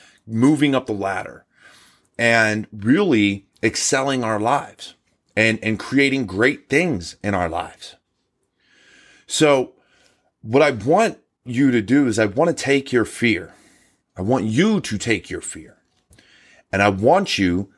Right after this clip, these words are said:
like all things in our lives that we really should do, I want you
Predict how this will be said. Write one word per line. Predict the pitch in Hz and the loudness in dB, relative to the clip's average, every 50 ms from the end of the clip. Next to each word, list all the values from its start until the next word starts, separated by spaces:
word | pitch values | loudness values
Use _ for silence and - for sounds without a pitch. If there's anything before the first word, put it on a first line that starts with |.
| _ - | _ -8
like | - 95 95 - | -8 -8 -6 -2
all | 104 117 127 131 127 | 0 2 4 4 2
things | 123 - - 120 117 117 113 95 87 | 0 0 0 0 0 0 -2 -4 -4
in | 98 92 | -4 -4
our | 92 90 85 | -2 -2 -4
lives | 82 85 87 - 76 76 - - - | -4 -6 -6 -8 -12 -16 -14 -12 -12
that | 80 - | -10 -8
we | 95 92 | -8 -6
really | 90 104 120 120 107 95 | 0 2 4 4 4 2
should | - - - 101 90 82 - | 0 -2 0 -2 -2 -2 0
do, | 101 104 98 80 - - _ _ _ _ _ _ _ _ _ _ _ _ _ _ _ _ _ _ _ _ _ _ _ _ _ - | 0 0 0 0 -4 -10 _ _ _ _ _ _ _ _ _ _ _ _ _ _ _ _ _ _ _ _ _ _ _ _ _ 0
I | 107 104 | 0 2
want | 101 98 117 135 147 - - | 2 4 2 2 2 2 2
you | 147 135 135 135 - | 2 2 2 0 -4